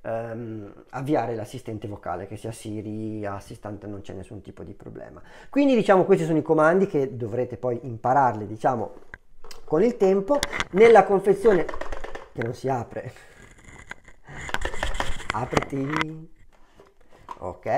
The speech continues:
nella confezione troviamo altri due tipi di, eh, gommini in ear, eh, c'è, diciamo, installato quello intermedio, che solitamente, almeno a me, è quello che è, diciamo, preciso. Poi abbiamo anche il cavetto U S B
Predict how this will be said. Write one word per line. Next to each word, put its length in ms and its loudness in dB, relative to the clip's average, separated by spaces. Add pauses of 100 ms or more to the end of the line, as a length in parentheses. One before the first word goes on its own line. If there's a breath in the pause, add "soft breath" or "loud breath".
(100)
nella 280 6
confezione 640 2
troviamo 800 2 (140)
altri 380 2
due 220 2
tipi 280 0
di, 300 -2 (140 loud breath)
eh, 240 0
gommini 520 2
in 120 0 (100)
ear, 720 -2
eh, 60 -16
c'è, 160 -10
diciamo, 320 -10
installato 440 -6
quello 360 -4
intermedio, 720 -6
che 100 -12
solitamente, 580 -8
almeno 440 -10 (100)
a 100 -10
me, 280 -6 (120)
è 160 -12
quello 220 -8
che 180 -8
è, 260 -10
diciamo, 400 -12 (380)
preciso. 640 -10 (380 loud breath)
Poi 120 8
abbiamo 280 6
anche 160 4
il 80 4
cavetto 480 0
U 120 2
S 160 -4
B 160 -2